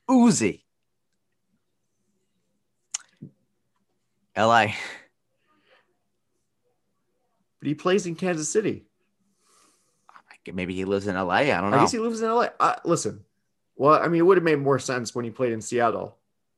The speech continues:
Speaker 2: 'cause the, you know, it's on the same, same general area. But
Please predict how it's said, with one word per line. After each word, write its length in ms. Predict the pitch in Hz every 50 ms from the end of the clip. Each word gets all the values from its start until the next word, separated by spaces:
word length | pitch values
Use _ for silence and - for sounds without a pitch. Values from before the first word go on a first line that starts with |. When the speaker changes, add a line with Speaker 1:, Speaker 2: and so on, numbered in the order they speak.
| _
Speaker 2:
'cause 200 | - 117 104 95
the, 140 | 95 107 - _ _ _ _ _ _
you 120 | - 117 110
know, 300 | 107 101 98 98 104 - _ _ _
it's 100 | _ -
on 100 | 113 110
the 60 | 104
same, 420 | 101 - 110 107 104 107 107 107 - _ _ _ _ _
same 240 | - - 120 110 107
general 280 | 104 113 107 107 101 104
area. 380 | 107 110 107 101 101 95 104 _ _ _ _
But 320 | - 123 117 113 - -